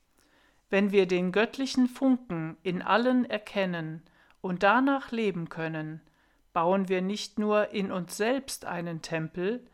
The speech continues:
sondern wölben ein Dach des Friedens über allem.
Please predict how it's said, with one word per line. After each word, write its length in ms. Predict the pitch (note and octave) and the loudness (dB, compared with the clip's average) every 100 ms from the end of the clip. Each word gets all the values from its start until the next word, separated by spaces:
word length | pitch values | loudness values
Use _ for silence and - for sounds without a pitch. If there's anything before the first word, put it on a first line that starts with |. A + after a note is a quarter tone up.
| _ _ _ | _ _ _
sondern 520 | - G3+ F#3 F#3+ F3 | -2 0 4 2 2
wölben 400 | F3 A3 C4+ D4+ | 2 2 4 2
ein 240 | B3+ F3 E3+ | 2 0 0
Dach 240 | F#3+ G3+ - | 0 0 -6
des 260 | B3 A#3+ | -8 -8
Friedens 600 | - C4+ B3+ E3+ D#3+ - | -4 -2 0 -2 -6 -10
über 360 | - F#3+ G3+ G3 | -10 -4 -2 0
allem. 460 | G#3 F#3+ D#3 D#3+ | 0 -2 -6 -8